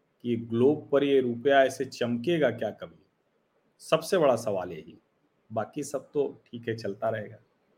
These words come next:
और इस कमेटी ने बहुत कुछ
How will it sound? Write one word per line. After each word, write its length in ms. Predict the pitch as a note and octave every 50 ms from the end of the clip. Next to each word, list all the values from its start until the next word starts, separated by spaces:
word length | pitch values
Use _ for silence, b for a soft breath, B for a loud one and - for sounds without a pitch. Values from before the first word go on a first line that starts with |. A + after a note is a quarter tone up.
| _ _ _ _ _ _ _ _ _ _ -
और 420 | C#3 C#3+ D3 D3 D3 - - - _ _ _ _ _ _ _ _ _ _ _ _ _ -
इस 200 | E3+ E3 E3+ -
कमेटी 520 | - E3 D#3 E3+ F3 E3+ E3+ E3+ A3+ A#3
ने 320 | A3+ A3+ A3+ A3+ A3+ A#3 A3
बहुत 440 | F3 D3 G3 F3+ - G3+ G3+ G3+ -
कुछ 180 | G#3+ F#3+ -